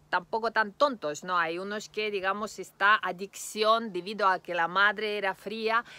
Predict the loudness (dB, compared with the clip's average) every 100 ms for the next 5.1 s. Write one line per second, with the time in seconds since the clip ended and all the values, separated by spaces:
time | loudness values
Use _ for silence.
0 | -18 -10 -8 -8 -6 -4 -4 -6 -8 -6
1 | -2 -2 -4 -6 -6 -8 -8 -6 -4 -4
2 | -6 -2 0 0 -4 -6 -8 -8 -6 -4
3 | -6 -6 -6 -4 -8 -10 -12 -4 -4 -4
4 | -10 -14 -12 -10 -4 -2 -2 -4 -8 -6
5 | -8